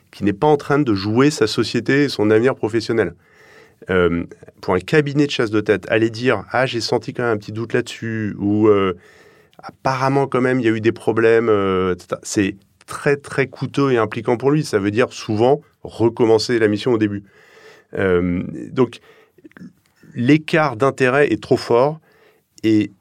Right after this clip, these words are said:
normalement, celui qui a la meilleure finesse sur le candidat, c'est le recruteur principal. Et donc, c'est lui qui va être capable, en écoutant les, euh, les prises de référence, d'aller saisir certains indices qu'il, qu'il aurait éventuellement pu... Euh, qui ont peut-être du sens.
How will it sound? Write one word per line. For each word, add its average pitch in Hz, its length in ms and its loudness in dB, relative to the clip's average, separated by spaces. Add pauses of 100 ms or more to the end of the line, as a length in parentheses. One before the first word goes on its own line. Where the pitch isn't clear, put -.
(120)
normalement, 131 560 2
celui 113 300 -6
qui 107 120 0
a - 40 6
la 92 100 2
meilleure 127 340 0
finesse 123 400 0
sur - 180 -8
le 92 120 -4
candidat, 107 580 0
c'est - 160 -8
le 92 140 2
recruteur 113 540 0
principal. 92 500 -6 (320)
Et - 80 -10
donc, 113 160 2
c'est - 100 0
lui 135 220 -4
qui 156 100 -10
va 107 80 0
être 104 140 -4
capable, 131 640 -2
en 98 260 0
écoutant 156 640 0
les, 92 260 -2
euh, 87 140 0
les 90 80 -6
prises 98 200 -6
de 107 60 -4
référence, 98 520 -2 (380)
d'aller 104 320 2
saisir 143 760 0
certains 104 480 -2
indices 131 600 -4 (460)
qu'il, 98 380 -4
qu'il 95 180 -4
aurait 98 240 0
éventuellement 123 720 0
pu... 123 280 -4
Euh, 92 920 0
qui 90 160 -12
ont 101 100 -2
peut-être 117 200 -4
du 113 100 -8
sens. - 320 -4